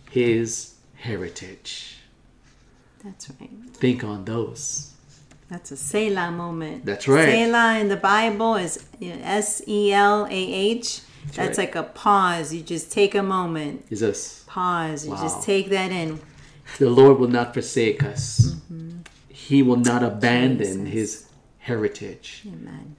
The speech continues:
Speaker 1: Thank you, Jesus.
Speaker 2: Amen. That's
Speaker 1: Blessed
Speaker 2: such
Speaker 1: be the
Speaker 2: a,
Speaker 1: name of
Speaker 2: such
Speaker 1: the
Speaker 2: a
Speaker 1: Lord.
Speaker 2: promise for the children of God, for every believer.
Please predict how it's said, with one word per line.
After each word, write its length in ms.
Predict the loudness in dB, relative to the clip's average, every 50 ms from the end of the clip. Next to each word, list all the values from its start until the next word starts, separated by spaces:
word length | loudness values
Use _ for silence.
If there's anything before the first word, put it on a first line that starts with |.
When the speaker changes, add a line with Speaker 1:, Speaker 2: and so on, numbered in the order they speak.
| _
Speaker 1:
Thank 420 | -10 -6 -4 -4 -4 -4 -6 -10 -12
you, 80 | -12
Jesus. 720 | -12 -12 -12 -12 -12 -14 -16 -14 -12 -12 -12 -12 -12 -12 -12
Speaker 2:
Amen. 380 | -12 -12 -12 -14 -16 -16 -18 -20 -20 _ -20 _ _ -20 -20 -20 -20 -20 -16 -14
That's 120 | -12 -10
Speaker 1:
Blessed 260 | -8 -8 -6 -8 -4 -4
Speaker 2:
such 160 | -2 0 0
Speaker 1:
be 80 | 0
the 100 | 0 0
Speaker 2:
a, 40 | -2
Speaker 1:
name 260 | -2 0 -2 -2 -2
of 60 | -2 -2
Speaker 2:
such 120 | -2 0
Speaker 1:
the 100 | 0 -2
Speaker 2:
a 20 |
Speaker 1:
Lord. 160 | -2 -2 -2 2
Speaker 2:
promise 520 | 6 6 6 6 4 2 -2 -4 -6 -6
for 140 | -6 -8 -8
the 100 | -10 -10
children 500 | -10 -6 -2 -2 -2 -2 -2 -6 -8 -8
of 180 | -8 -10 -8 -6
God, 320 | -4 -2 -2 -2 -4 -6 -8
for 180 | -10 -10 -8
every 260 | -4 -4 -2 -2 -2
believer. 680 | -4 -2 -4 -4 -4 -4 -6 -6 -6 -8 -8 -8 -8 -10